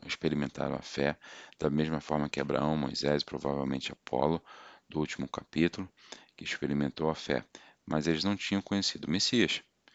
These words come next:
E agora Paulo chega e prega a boa notícia de Jesus para eles. E o que acontece? No versículo cinco diz assim, "Assim que ouviram isso, foram batizados em nome do Senhor Jesus."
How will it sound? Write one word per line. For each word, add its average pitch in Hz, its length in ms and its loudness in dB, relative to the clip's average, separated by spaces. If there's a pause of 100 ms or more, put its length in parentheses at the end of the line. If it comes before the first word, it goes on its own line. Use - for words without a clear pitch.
(240)
E 104 120 0
agora 80 260 2
Paulo - 260 -4
chega 90 380 4
e 73 60 2
prega 87 380 6
a - 20 4
boa 69 200 0
notícia 69 480 0
de 65 60 -8
Jesus 67 400 -2
para 80 220 2
eles. - 280 -2
E 80 80 4
o 85 60 0
que - 100 0
acontece? - 640 -2 (220)
No 76 80 2
versículo 73 440 0
cinco - 400 4
diz 73 200 -4
assim, - 280 0 (960)
"Assim 98 560 4 (200)
que - 100 2
ouviram 73 340 4
isso, 80 220 4
foram 71 240 0
batizados 67 800 2 (1000)
em 76 140 4
nome 90 380 6
do 87 280 2
Senhor 76 360 2
Jesus." 80 540 0